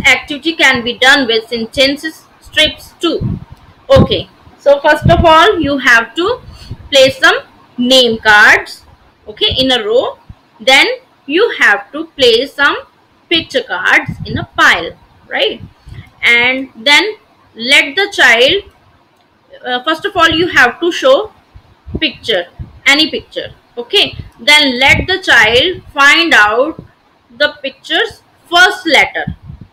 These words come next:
Okay, suppose you show to the child picture of fish, then let the child pick the letter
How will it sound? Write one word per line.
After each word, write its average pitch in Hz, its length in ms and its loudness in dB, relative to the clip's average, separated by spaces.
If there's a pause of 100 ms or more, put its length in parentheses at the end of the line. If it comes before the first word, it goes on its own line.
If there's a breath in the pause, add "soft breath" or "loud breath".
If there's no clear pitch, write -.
(200)
Okay, 359 380 -4 (120)
suppose 294 560 -2
you 349 220 0
show 359 500 -2 (640)
to 302 100 -8
the 311 140 -2
child 311 520 2 (600)
picture - 440 2
of 370 360 -2 (480)
fish, 349 400 -4 (380)
then 240 240 -4
let 254 240 0
the 330 80 -12
child 311 400 2 (160)
pick 277 300 -8
the 381 140 -2 (1040)
letter 262 640 -2